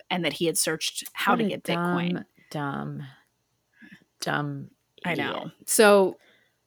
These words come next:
Speaker 1: the digital forensics specialist found, archived in Stephen's MacBook Pro, a note that had a Bitcoin wallet address, which is,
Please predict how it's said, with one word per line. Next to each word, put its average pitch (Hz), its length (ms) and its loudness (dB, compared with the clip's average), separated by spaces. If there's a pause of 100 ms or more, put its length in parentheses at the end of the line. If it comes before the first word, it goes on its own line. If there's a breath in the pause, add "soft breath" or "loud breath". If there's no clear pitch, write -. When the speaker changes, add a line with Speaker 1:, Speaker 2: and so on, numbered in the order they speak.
(880)
Speaker 1:
the 214 140 6
digital 254 340 6
forensics 220 640 4
specialist 190 640 2
found, 180 640 2 (140)
archived 196 420 6
in 185 160 0
Stephen's 180 460 0
MacBook 185 400 0
Pro, 196 580 6 (360 loud breath)
a 202 80 4
note 208 760 6 (500)
that 190 260 6
had 185 440 6 (180)
a 190 80 2
Bitcoin 214 600 2
wallet 180 340 4
address, 262 500 4
which - 160 0
is, 175 320 0